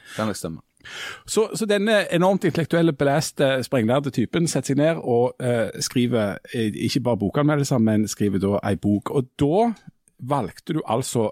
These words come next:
Speaker 2: formatet kortprosa.
Speaker 1: Ja. Ja.
Speaker 2: Eh, k-, k-,
Speaker 1: Ja, ja.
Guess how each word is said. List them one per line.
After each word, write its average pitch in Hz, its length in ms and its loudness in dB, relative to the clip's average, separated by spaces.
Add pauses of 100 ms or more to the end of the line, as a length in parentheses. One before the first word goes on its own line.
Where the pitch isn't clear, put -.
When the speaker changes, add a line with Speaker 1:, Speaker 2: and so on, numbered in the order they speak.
Speaker 2:
formatet 110 760 -2 (680)
kortprosa. - 1200 -4 (400)
Speaker 1:
Ja. 98 60 -12
Ja. 120 480 0
Speaker 2:
Eh, 104 60 -2
k-, - 200 -6 (480)
k-, - 120 -6
Speaker 1:
Ja, 104 140 2 (120)
ja. 107 140 -4